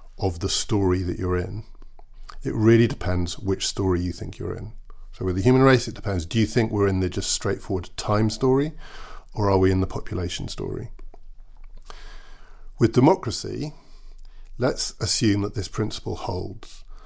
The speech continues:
So we are unlikely to be the generation that sees the end of democracy, 'cause that would make us special, and we're not. It's possible,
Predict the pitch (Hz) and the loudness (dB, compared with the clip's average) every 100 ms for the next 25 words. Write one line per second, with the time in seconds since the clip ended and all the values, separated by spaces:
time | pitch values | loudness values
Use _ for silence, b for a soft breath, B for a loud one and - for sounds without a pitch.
0 | b b - 107 107 131 139 139 123 107 | b b 2 4 8 10 10 6 4 6
1 | 104 - - 98 95 - 90 - 98 95 | 4 2 -6 -8 -8 -8 -10 -2 0 0
2 | 92 - - 95 104 98 90 95 90 - | -2 -4 -4 -2 0 2 4 2 2 -2
3 | 98 98 95 - - - 101 90 90 90 | -4 -6 -8 -8 -4 -2 0 -2 -2 -4
4 | - - 87 85 85 90 92 - - - | -6 -4 -4 -4 -6 -6 -6 -8 -10 -8
5 | - - - 104 107 104 101 92 95 - | -10 -8 -4 -2 0 2 2 0 -2 2
6 | 123 - 120 104 - 92 90 85 85 - | 2 4 0 -2 -2 -2 -2 -2 -6 -12
7 | - - - - - - b b b b | -16 -14 -16 -16 -16 -16 b b b b
8 | b b b - - - - - 151 87 | b b b -8 -6 2 4 4 4 2
9 | 95 | 0